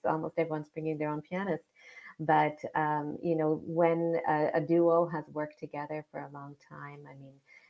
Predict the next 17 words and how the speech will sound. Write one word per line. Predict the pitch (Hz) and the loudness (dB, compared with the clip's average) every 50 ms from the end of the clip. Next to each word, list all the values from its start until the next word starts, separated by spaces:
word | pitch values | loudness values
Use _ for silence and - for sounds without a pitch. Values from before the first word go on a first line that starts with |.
| _ _ 139 | _ _ -4
you | 143 143 143 | -4 -4 -4
just, | - 135 135 - _ _ - - | -6 -10 -10 -12 _ _ -10 -6
you | 143 147 | -6 -4
just | 143 143 135 - _ | -4 -6 -8 -8 _
can't | - 147 - - - | -8 -6 -6 -6 -6
beat | 139 139 135 - - | -6 -6 -6 -4 -4
that | 135 135 - - _ - | -4 -4 -4 -6 _ -4
relationship | 147 143 139 143 139 - - 135 - - - 139 139 - - | -2 0 0 -2 -4 -6 -14 -18 -14 -10 -8 -8 -8 -8 -10
and | 139 135 | -10 -10
that | 131 120 - _ | -10 -10 -12 _
communication | 147 139 139 131 - - 139 139 135 - 147 139 | -10 -10 -10 -10 -10 -10 -10 -10 -10 -12 -12 -12
that | 135 - | -12 -12
goes | - 135 135 135 - | -10 -8 -8 -8 -8
on | 139 139 135 | -10 -10 -10
between | - - - - 143 139 135 | -10 -12 -10 -10 -10 -8 -8
the | 135 135 - - | -8 -10 -12 -10
two. | - - 143 139 131 131 | -6 -4 -4 -2 -2 -4